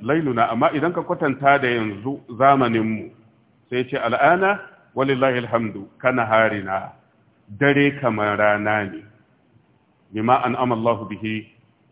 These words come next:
min hadhihi al-ida'a, saboda fitilu da Allah ya yawaita duniya da shi. Lakinnaha fi ahdin nabi,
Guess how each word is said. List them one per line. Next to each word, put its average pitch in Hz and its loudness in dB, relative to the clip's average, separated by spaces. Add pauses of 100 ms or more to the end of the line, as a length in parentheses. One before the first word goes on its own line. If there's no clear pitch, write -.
min 110 -2
hadhihi 110 0
al-ida'a, 107 -2
saboda 113 -4
fitilu 107 -8
da 113 -4
Allah 113 -4
ya 110 -2
yawaita 107 -4
duniya 110 -4
da 98 -10
shi. 135 -8 (1120)
Lakinnaha 127 0
fi 135 -4
ahdin 131 0
nabi, 147 0